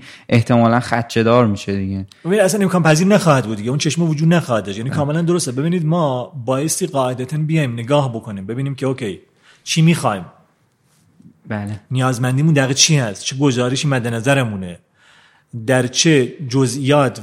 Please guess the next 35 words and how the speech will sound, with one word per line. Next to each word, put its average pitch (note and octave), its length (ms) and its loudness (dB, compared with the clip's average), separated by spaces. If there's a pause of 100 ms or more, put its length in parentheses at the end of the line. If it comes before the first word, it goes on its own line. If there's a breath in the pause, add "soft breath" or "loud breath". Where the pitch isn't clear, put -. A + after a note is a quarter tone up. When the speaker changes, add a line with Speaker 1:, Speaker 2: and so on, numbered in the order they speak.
Speaker 2:
و A2 240 -2
در A2+ 200 -4
چه C#3 280 2
تقسیم B2+ 500 -6
بندی A#2+ 280 -2
ما C#3+ 140 0
می‌خوایم C3+ 240 -4
عملکردمون C3+ 440 -2
ببینیم؟ A2 520 0 (180)
Speaker 1:
مهم. A2 120 -6 (440 loud breath)
Speaker 2:
و C#3 40 -6
بعد G3 200 0
باید F#3 200 2
بیایم G3+ 460 -4
یه E3 120 0
مقدار G#3 260 2
بریم G3+ 220 -2
عقب‌تر، C#3+ 400 -2
ببینیم F#3 280 -2
که D#3+ 140 0
آیا E3+ 220 2
زمانی C3+ 420 0
که D#3 140 -2
من C3 220 0
دارم B2+ 280 0
این C3 120 -6
کار B2+ 180 -2
رو C3 120 0
انجام C3 420 -2
می‌دم B2 300 -4
توی C3 160 -6
سازمان، B2+ 640 -2
آیا D#3 560 2
این E3 180 2
ساختار C3 840 2